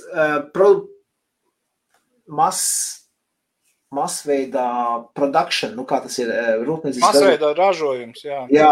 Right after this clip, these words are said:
Speaker 1: vai viņam kādreiz būs kaut kāda vērtība, nu, es nezinu.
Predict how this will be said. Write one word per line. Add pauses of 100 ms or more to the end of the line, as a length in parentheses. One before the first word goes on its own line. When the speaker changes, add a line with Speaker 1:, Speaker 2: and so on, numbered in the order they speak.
(120)
Speaker 1:
vai
viņam
kādreiz
būs
kaut
kāda
vērtība,
nu,
es
nezinu.